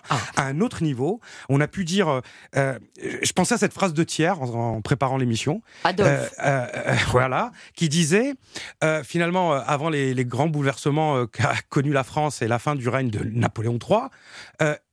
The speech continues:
Speaker 2: il n'y a aucune erreur à faire. Et finalement, toutes furent commises.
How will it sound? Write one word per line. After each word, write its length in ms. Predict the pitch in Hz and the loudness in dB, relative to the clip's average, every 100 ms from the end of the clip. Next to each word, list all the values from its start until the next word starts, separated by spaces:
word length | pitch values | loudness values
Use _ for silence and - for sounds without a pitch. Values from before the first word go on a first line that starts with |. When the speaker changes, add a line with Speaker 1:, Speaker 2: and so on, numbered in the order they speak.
| _ _ | _ _
Speaker 2:
il 100 | 147 | 2
n'y 120 | 160 | 4
a 100 | 202 - | 4 0
aucune 380 | 180 - 240 240 | -4 -2 -2 0
erreur 260 | 160 156 151 | 0 0 -2
à 60 | |
faire. 360 | 135 123 98 - _ _ - | -2 -4 -6 -12 _ _ 0
Et 60 | 165 | 2
finalement, 560 | 226 214 180 208 254 _ - | 4 4 4 0 -6 _ 0
toutes 180 | 294 - | 0 2
furent 240 | 233 226 | -2 0
commises. 360 | - 143 131 | 0 0 -2